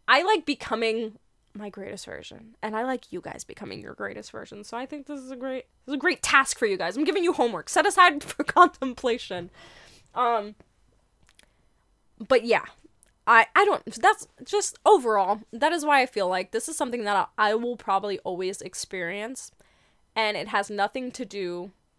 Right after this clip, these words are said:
with what I'm experiencing in this outside world. And, like,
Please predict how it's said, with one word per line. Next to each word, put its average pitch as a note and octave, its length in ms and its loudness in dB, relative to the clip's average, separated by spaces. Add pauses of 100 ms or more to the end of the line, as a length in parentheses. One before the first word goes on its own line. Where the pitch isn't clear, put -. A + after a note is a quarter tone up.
(640)
with F#3+ 640 -10 (360)
what G#3+ 340 0
I'm A#3+ 180 0
experiencing F#3 1200 -8 (220)
in G3 160 -8
this F3 340 -10
outside E3 600 -6
world. - 320 -10 (380)
And, B3 240 2
like, B3 340 0